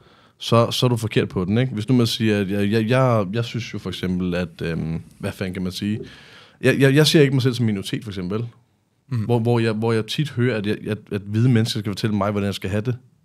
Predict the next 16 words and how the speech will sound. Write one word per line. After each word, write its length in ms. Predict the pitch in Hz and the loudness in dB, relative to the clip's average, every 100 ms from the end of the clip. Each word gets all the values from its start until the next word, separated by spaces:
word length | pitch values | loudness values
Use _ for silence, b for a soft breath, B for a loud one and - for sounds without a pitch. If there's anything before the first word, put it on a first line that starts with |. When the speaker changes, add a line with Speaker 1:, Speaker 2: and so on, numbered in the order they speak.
| - | -6
Speaker 1:
"Du 60 | |
skal 60 | 123 | -2
have 60 | 117 | -2
det 60 | |
Speaker 2:
Mm. 40 | 101 | 0
Speaker 1:
dårligt, 320 | 101 131 131 | 2 2 2
du 60 | |
er 40 | 98 | -2
minoritet." 480 | 95 90 - 131 - b b b - | -2 -4 -4 -4 -6 b b b -4
Det 80 | - | 2
føler 220 | 147 117 | 4 6
jeg 100 | 113 | 4
overhovedet 640 | 104 110 - - 180 214 | 4 2 2 4 8 8
ikke 100 | 160 - | 8 2
jo. 100 | 90 - - - - | -2 -4 -20 -20 -10
Speaker 2:
Nej. 140 | 117 | -6